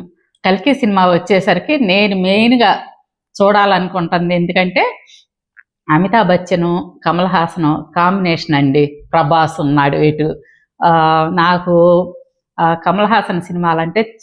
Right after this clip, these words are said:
చాలా, చాలా ఇష్టము. ఎంత ఇష్టపడతానంటే,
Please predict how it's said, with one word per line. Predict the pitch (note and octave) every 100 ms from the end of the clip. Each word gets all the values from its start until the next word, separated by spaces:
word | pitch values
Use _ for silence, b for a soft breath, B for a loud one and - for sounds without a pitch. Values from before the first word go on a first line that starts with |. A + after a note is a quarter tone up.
| -
చాలా, | D3+ F#3+ A3+
చాలా | A3 G3 E3 G#3+ B3+
ఇష్టము. | G3+ - F#3+ F3+ D4 A4 b b b -
ఎంత | F#3+ G#3 A#3 - B3+
ఇష్టపడతానంటే, | G#3+ G3 - C4 F#3 - F#3+ E3+ E3+ F3 C4+ A4